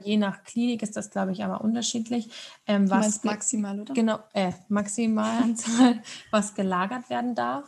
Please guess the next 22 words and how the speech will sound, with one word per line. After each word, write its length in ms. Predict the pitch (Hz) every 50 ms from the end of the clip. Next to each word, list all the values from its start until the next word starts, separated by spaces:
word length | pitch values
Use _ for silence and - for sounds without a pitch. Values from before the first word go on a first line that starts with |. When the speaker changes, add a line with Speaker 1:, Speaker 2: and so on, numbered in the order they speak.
| - - _
Speaker 1:
Also 220 | 202 196 196 196
bei 160 | 180 196 190 -
unserer 260 | 202 202 208 202 208 220
Speaker 2:
Mhm. 40 |
Speaker 1:
Klinik 360 | 214 - 214 208 - - _ _
durften 440 | - 202 196 196 - - 202 170
höchstens 560 | 185 208 208 202 202 - 208 196 196 196 - - - - - - - _
drei 300 | - 190 202 196 196 196
Spendersamen, 1300 | 190 - - - - 196 196 202 208 208 214 220 226 - - - 214 196 196 190 196 190 196 196 196 196 202 -
ähm, 480 | 196 190 185 185 185 185 180 180 180 - _
pro 460 | _ - - 202 190 185 185 180 180 - _ _ _ _ _ _ _ _ _
Paar, 380 | - - 190 190 185 185 180 180
Frau, 600 | - - - - 185 185 185 185 185 196 202 - - _
was 160 | 196 190 -
auch 80 | 208 202
immer, 240 | 240 233 247 254 254 - - - - - - - _
ähm, 300 | 214 196 196 190 190 185
ge-, 480 | 190 - 202 190 185 185 180 180 185 -
gelagert 480 | - 190 190 190 214 240 254 247 - -
werden 280 | 240 240 233 240 240
und 360 | - - 208 202 202 196 202
genau. 340 | - 202 185 175 175 175 175